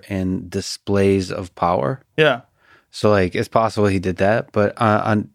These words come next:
Speaker 1: I think he sees himself as, like, uh, a, a tool with which to demonstrate that Russia still belongs on the stage of the big players. Uh,
Speaker 2: Hmm.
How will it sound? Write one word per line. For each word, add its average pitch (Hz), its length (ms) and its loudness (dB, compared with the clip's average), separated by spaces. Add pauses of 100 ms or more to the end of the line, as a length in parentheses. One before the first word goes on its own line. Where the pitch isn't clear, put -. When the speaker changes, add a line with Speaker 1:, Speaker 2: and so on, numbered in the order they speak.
(200)
Speaker 1:
I 113 120 2
think 120 220 -2
he 104 100 -6
sees 110 300 -2
himself 98 460 0
as, 92 180 -4
like, 90 420 -4 (640)
uh, 92 280 0 (260)
a, 92 100 -2 (180)
a 107 100 -4
tool 139 640 2 (240)
with 101 200 0
which 107 640 -2
to - 120 -14
demonstrate 104 680 0
that - 200 -2
Russia 98 460 0
still - 260 -2
belongs 95 480 0
on 85 140 -2
the 85 100 -6
stage 90 640 -2
of 87 160 -6
the 87 80 -6
big 85 240 -4
players. - 580 -8
Uh, 98 100 -10
Speaker 2:
Hmm. 131 200 -4